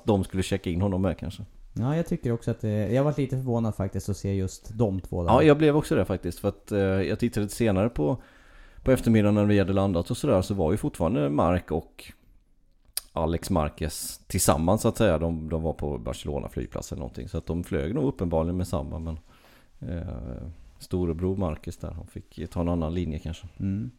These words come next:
Speaker 1: En annan kö.
Speaker 2: Men sen, d-, det här gäller ju faktiskt inte bara förarna, eh, resorna, utan det är ju, nu är ju faktiskt hela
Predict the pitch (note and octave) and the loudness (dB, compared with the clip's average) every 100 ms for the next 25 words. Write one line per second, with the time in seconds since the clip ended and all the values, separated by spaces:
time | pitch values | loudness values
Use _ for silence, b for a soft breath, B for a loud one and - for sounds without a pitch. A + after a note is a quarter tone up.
0 | _ - F2+ F2 F2 F#2+ D#2+ B B B | _ -6 -4 -4 -2 -2 -2 B B B
1 | B B B - C3+ E3 F3 F3 B2 - | B B B -6 0 2 2 0 -4 -2
2 | C#3 C3+ E3+ G3 F3+ C3 A#2+ - A2 A2 | 0 0 2 0 0 -2 -2 -4 -4 -2
3 | A2 G#2 G#2 G2+ G2 C2+ - A#2 A2+ C3+ | 0 0 0 0 -2 -4 -2 2 2 0
4 | A#2+ F#2+ - A2 G2 G2+ E2+ G#2+ B2 A2+ | 0 -2 -4 -6 -4 -2 -4 -2 0 0
5 | - C#3+ G2+ G2+ G#2 G2+ G2 F2+ G#2+ A#2+ | 0 -2 0 -2 -2 -2 -2 -4 -2 0
6 | C#3+ - B2 C3+ D3+ A#2+ A2+ G#2+ - G2+ | 0 0 0 2 2 2 0 -4 -6 -12
7 | - - - A#2+ G2+ G2 G2 | -14 -8 -4 -2 0 0 -2